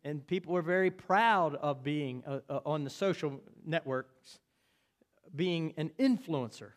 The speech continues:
because this is, this is the evolution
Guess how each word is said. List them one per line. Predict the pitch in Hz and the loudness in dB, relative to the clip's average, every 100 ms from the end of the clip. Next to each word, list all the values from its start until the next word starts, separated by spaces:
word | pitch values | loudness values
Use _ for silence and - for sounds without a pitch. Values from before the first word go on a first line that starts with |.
| _ _ _ _ _ _ _ _ - | _ _ _ _ _ _ _ _ -12
because | 143 175 165 151 135 | -2 2 2 -2 0
this | 190 202 202 | 2 4 4
is, | 190 175 - | 2 0 -8
this | 160 175 175 | -2 -2 -2
is | 156 | -6
the | 151 165 | 0 2
evolution | 180 170 180 190 - 160 143 | 2 4 2 2 -2 -4 -4